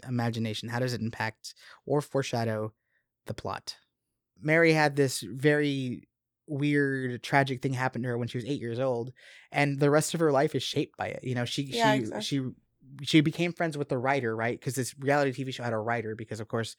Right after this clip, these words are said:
Speaker 1: none of it is actually as it happens. It's all produced and all, um, guided, right? And so this writer of the show, whose job it is to shape what the scenes into an arc and maybe even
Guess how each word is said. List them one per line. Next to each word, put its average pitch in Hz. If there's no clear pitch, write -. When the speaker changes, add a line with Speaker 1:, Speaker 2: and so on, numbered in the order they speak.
Speaker 1:
none 131
of 127
it 123
is 110
actually 117
as 117
it 113
happens. 107
It's 107
all 107
produced 107
and 113
all, 110
um, 104
guided, 110
right? 107
And 135
so 139
this 127
writer 156
of 135
the 131
show, 123
whose 131
job 135
it 139
is 127
to 123
shape -
what 123
the 131
scenes 131
into 120
an 110
arc 117
and 113
maybe 120
even 110